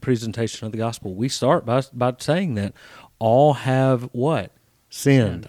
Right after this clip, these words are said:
Speaker 1: All have sinned and fall short of the glory of God. And so what we have to make sure we do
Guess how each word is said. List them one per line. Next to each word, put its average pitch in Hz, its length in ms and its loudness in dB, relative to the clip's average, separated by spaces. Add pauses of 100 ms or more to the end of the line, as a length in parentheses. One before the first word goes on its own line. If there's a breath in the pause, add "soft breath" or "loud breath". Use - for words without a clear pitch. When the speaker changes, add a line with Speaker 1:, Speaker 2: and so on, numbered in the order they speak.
Speaker 1:
All 123 280 4
have 131 200 -2
sinned 110 580 2 (300 loud breath)
and 123 180 0
fall 117 200 4
short 123 240 0
of 104 60 -2
the 113 60 0
glory 107 300 0
of 95 100 -8
God. 170 280 0
And 135 120 -2
so 131 280 0 (260 loud breath)
what 135 140 2
we 113 80 0
have 196 300 0
to 170 80 -2
make 147 180 2
sure 143 180 0
we 113 140 2
do 113 440 4